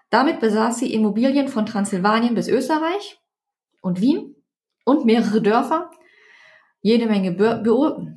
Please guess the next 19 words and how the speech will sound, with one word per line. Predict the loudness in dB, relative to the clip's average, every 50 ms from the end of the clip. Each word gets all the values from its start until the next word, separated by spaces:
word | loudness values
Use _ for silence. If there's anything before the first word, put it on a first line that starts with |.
| _
jede | -12 -10 -2 0 2 2 2 2
Menge | 0 0 0 -2
Burgen, | 0 0 0 0 0 -2 -4 -6 -8 -14 _ _ _ _ _ _
Schlösser. | -14 -4 0 0 0 0 0 -2 -2 -2 -4 -6 -12 -20 _ _ -20 -20 -20 -20 -20 -20 _ _ _
Und | _ -2 2 2
das | 2 0 0 -2
waren | -2 -2 -2 -2 -2 -4 -6 -10 -20 _ _ _
auch | -6 -6 -4 -6
viele | -12 -4 0 2 2 2 2
strategisch | -2 -2 -2 -4 -4 -2 0 0 2 2 2 0 0 -2 -6
wichtige | -8 -6 -6 -8 -8 -6 -8
Sachen. | -8 -10 -12 -14 -18 -20 _ _ _ _ _ _ _ _ _ _ _ -20 _ _ _ _ _ _ _ _ _ _ _ _ _ _
Und | -2 -2 -2 0
zu | 0 0
der | 2 2 2 2 0
Zeit | 0 -2 -2 -2 -2 -4 -2
war | -2 -2 -2
es | -2 -4 -4
halt | -4 -4 -4 -6 -8 -14 -20